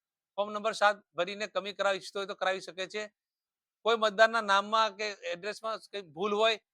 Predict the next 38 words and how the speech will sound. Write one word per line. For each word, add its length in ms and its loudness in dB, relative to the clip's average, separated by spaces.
એપિક 220 -8
નંબરમાં 280 0
ભૂલ 220 -4
હોય, 280 0
અથવા 280 2
તો 140 0
મતદારે 460 4
તાજેતરમાં 720 2
જ 60 -12
બીજી 200 -10
જગ્યાએ 320 -2
સ્થળાંતર 440 0
કર્યું 260 -4
હોય 220 0
તો 40 -2
એ 60 -4
પોતાનું 400 -2
એડ્રેસ 360 -2
ફેરવવા 180 4
માંગતા 380 2
હોય, 260 4
એક 160 -2
બીજા 300 4
બૂથમાં 360 -4
જવા 160 6
માંગતા 280 -2
હોય, 80 4
તો 100 -10
એવો 180 -2
પણ 200 -6
આવા 220 4
તમામ 260 -4
મતદારો 320 0
ફોર્મ 200 -12
નંબર 220 -6
આઠ 260 -2
ભરીને 380 -4
પોતાના 420 0